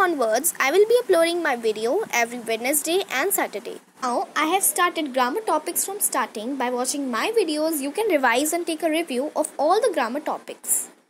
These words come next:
In this section, we will learn what a sentence is, what the different parts of a sentence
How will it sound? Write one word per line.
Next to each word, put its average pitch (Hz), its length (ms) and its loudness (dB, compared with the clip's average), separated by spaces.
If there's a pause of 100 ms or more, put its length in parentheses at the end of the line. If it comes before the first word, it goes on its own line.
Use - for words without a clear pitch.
In 269 200 0
this 311 180 2
section, 330 540 0
we 233 120 -2
will 330 200 0
learn 247 460 0
what 311 260 2
a 415 60 0
sentence 381 600 -2 (120)
is, 233 400 -4 (280)
what 233 280 2
the 240 80 0
different 240 420 -6
parts 302 320 2
of 320 140 0
a 330 60 -2
sentence 370 680 -2